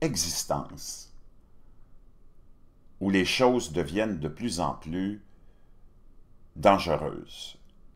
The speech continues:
pour la liberté,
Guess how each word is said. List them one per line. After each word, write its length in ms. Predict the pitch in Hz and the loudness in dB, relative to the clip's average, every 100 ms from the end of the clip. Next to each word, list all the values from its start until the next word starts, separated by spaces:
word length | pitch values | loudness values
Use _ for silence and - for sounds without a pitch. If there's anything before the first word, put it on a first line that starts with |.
| - | 6
pour 560 | 127 123 120 110 - - - - - - - - - - - - - - - - - - - - | 8 10 8 2 -6 -14 -18 -20 -20 -20 -20 -20 -20 -20 -20 -20 -20 -20 -20 -20 -16 -14 -14 -14
la 120 | 76 69 | -8 -2
liberté, 800 | 98 90 - - 104 120 139 | 0 0 -2 -4 -2 -2 -4